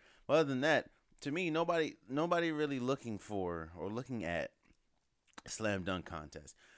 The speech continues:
Nobody really cares about the skills challenge. Nobody really cares about the Rising Stars challenge, which is like Team World against Team,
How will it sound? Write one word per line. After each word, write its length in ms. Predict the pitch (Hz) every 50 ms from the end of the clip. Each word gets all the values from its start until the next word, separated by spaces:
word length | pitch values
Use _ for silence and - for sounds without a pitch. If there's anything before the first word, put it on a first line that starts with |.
| - _ -
Nobody 240 | 139 165 196 196 180
really 220 | 170 170 151 139
cares 320 | - - 143 143 139 123
about 200 | 117 107 107 98
the 60 | 82 90
skills 420 | - - - 110 101 95 87 -
challenge. 420 | - - 82 62 50 - - - - _ - - - _ -
Nobody 280 | 135 147 175 175 170
really 200 | 160 165 160 156
cares 440 | 139 - - 143 139 139 135 127 113
about 440 | 107 95 104 101 98 95 92 82 - _ _ _ _ _
the 380 | 98 95 110 101 98 95 90 85
Rising 480 | 82 95 107 113 117 104 107 107 104
Stars 460 | 90 - - 107 107 104 92 87 78 -
challenge, 440 | - 85 76 69 69 67 69 -
which 160 | 92 98 92 98
is 120 | 95 87
like 180 | 95 90 78 -
Team 340 | - 120 117 113 110 104
World 280 | 92 101 107 107 104 101
against 380 | 98 87 98 95 92 - - -
Team, 480 | - 110 107 104 104 101 95 95 90